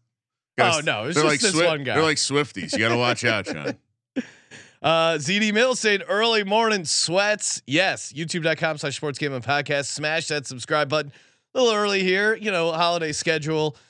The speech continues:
Speaker 1: uh, things a little different. We're gonna be doing our N F L pick show, uh, slightly earlier as well. I got a red eye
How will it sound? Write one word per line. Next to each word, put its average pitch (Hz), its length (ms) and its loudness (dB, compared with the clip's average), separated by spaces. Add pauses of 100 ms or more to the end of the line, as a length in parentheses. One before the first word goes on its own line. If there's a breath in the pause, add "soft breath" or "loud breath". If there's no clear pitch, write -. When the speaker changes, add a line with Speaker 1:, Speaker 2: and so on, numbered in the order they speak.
(180 soft breath)
Speaker 1:
uh, 143 180 -2
things 151 320 -4
a 123 80 -8
little 147 220 -2
different. 143 340 -2
We're 156 140 0
gonna 143 160 0
be 131 100 -6
doing 131 380 -2
our 113 180 -4
N 117 160 -2
F 117 160 -4
L 156 140 2
pick 214 320 -2
show, 202 600 2
uh, 165 280 0
slightly 170 400 -2
earlier 170 580 0
as 135 300 -2
well. 170 340 2
I 143 140 -2
got 131 100 -2
a 123 40 -4
red 139 200 0
eye 135 320 -2